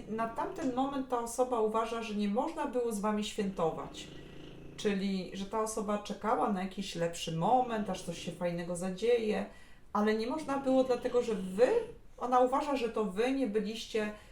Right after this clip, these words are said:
przekonani co do tej znajomości,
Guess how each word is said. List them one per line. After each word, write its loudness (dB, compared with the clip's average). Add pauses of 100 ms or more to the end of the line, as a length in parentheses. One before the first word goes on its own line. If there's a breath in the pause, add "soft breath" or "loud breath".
(140 loud breath)
przekonani 2
co -4
do -4
tej -4
znajomości, -2